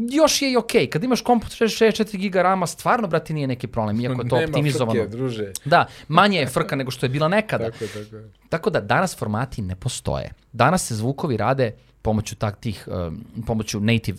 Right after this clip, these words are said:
Speaker 1: uh, a-, audio sistema u engine-ima, Unity Audio Native System, uh, Unreal Audio Native System, neki X Audio, Native Audio System,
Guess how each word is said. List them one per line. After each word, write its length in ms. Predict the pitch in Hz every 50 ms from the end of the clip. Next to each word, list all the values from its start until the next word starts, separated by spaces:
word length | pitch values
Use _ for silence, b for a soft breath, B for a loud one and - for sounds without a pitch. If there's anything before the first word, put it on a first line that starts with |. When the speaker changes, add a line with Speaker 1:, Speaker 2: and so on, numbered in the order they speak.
| - -
Speaker 1:
uh, 80 | -
a-, 440 | 107 104 95 92 82 95 107 110 104 -
audio 260 | 120 117 113 113 110
sistema 340 | - 113 104 - 113 101 98
u 60 | 95 98
engine-ima, 480 | 107 113 139 151 147 127 117 101 90
Unity 500 | 90 98 104 117 110 101 - 113 98 98 98
Audio 300 | 101 101 101 95 98 101
Native 360 | 98 101 98 95 - 101 92
System, 420 | - 113 98 - - 107 95 92
uh, 460 | 90 90 87 85 87 76 73 65 107
Unreal 260 | 117 117 117 117 107 98
Audio 280 | 95 98 101 101 104
Native 260 | 95 92 92 - 95
System, 460 | - - 98 - - 98 95 90 87 90
neki 340 | 95 101 104 104 - - - -
X 300 | 175 160 - - - 143
Audio, 260 | 127 127 123 127 120 117 - - 123 117
Native 420 | 110 113 117 117 110 107 - 110 110
Audio 200 | 104 104 104 104
System, 300 | - 147 139 - 190